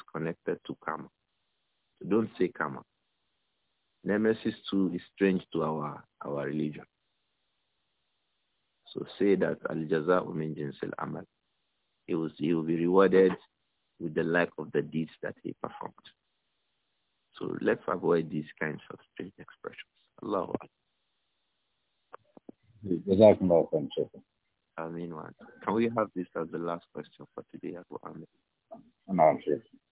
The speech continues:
Speaker 2: Ahsan Allah ilayk.
Speaker 1: Ameen.
Speaker 2: Naam. Second, please, <clears throat> can Shaykh inform me of the precautions and how to relate with a person that his marriage proposal has been accepted?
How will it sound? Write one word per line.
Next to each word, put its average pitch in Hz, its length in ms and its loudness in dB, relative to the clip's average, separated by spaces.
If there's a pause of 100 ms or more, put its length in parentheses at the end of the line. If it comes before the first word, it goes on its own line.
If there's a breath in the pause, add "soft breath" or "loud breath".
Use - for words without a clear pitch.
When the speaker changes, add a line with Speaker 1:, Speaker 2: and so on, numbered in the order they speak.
(760)
Speaker 2:
Ahsan 80 300 2
Allah 73 240 6
ilayk. 69 180 4 (720)
Speaker 1:
Ameen. 90 300 -10
Speaker 2:
Naam. 71 260 0 (1000)
Second, 98 460 8 (180)
please, 120 280 12 (100)
<clears throat> 135 340 10
can 95 460 8 (100)
Shaykh 113 260 12
inform 101 500 8
me 92 200 8
of 78 160 4
the 78 180 2
precautions 90 720 6 (600)
and 92 160 6
how 113 300 10
to 101 80 4
relate 95 460 8
with 85 120 4 (280)
a 85 40 -6 (120)
person 87 480 4
that 78 160 8 (260)
his 90 200 8 (1120)
marriage 107 360 12
proposal 90 560 10
has 85 120 8
been 78 160 2
accepted? - 540 -2